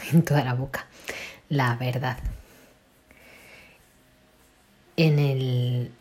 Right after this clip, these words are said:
en el audio de ayer os contaba, bueno, lo que pensaba, ¿no? Sobre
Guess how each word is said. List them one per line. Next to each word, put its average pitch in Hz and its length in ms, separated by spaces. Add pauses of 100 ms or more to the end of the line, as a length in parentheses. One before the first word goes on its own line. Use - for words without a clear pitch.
en 156 220
el 131 160
audio 143 260
de 226 120
ayer 233 440 (160)
os 156 160
contaba, 160 520
bueno, 226 280
lo 131 140
que 139 120
pensaba, 143 520
¿no? 285 180 (300)
Sobre 135 960